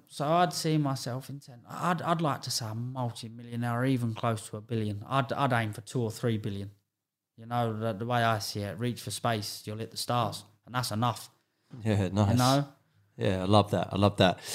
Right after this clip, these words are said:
Speaker 2: Um, you've been around some really, really inspiring, high-profile people. You mentioned Billy Joe Saunders, obviously your dad being one of them,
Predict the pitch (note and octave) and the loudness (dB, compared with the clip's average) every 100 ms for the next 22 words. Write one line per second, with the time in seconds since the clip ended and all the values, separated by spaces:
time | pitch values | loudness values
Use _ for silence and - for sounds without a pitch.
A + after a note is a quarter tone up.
0 | - - A#2+ C3 B2 - _ - - _ | -4 10 12 12 10 4 _ -20 -20 _
1 | _ _ _ _ _ - D3+ F3 E3+ D#3 | _ _ _ _ _ 2 10 12 12 12
2 | D3 B2 C3+ B2 C3+ D3 C3 B2 B2 A2+ | 12 12 8 10 12 12 12 12 12 12
3 | A2 F#2+ - _ _ A#2 G#2+ - B2 A#2 | 10 8 0 _ _ 2 4 10 12 12
4 | A2+ A2 G#2+ G#2 - _ - - A#2 A2 | 12 12 8 4 -2 _ -8 8 10 10
5 | - A2 G#2 G#2+ G2 G#2 A#2 G2+ G#2+ G2+ | 8 6 8 6 6 6 6 6 6 6
6 | G2+ A2+ G2+ - G2+ F#2 G2+ F#2+ G2 F#2 | 8 8 6 6 6 8 6 6 6 4
7 | - A2 G#2 G#2 G2 G#2 G2 - G2 F#2 | 6 8 10 8 6 4 2 2 2 8
8 | G#2 - G2 F#2 G#2 G2+ F#2 G#2 G2 G2 | 8 8 4 8 10 8 8 8 8 6